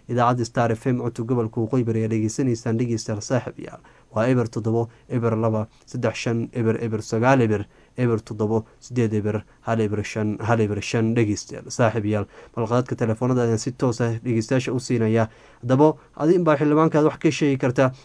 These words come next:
laakiin caay lama ogolo, aflagaado lama ogolo, sidoo kale xadgudub lama ogolo in qofka aad ku xadgudubtaa-, xad-,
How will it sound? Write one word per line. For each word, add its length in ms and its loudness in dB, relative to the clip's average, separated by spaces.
laakiin 400 2
caay 340 2
lama 300 2
ogolo, 400 2
aflagaado 540 2
lama 160 4
ogolo, 480 2
sidoo 320 -2
kale 160 0
xadgudub 460 0
lama 240 2
ogolo 460 0
in 80 -2
qofka 280 0
aad 120 -2
ku 60 -2
xadgudubtaa-, 520 0
xad-, 240 -4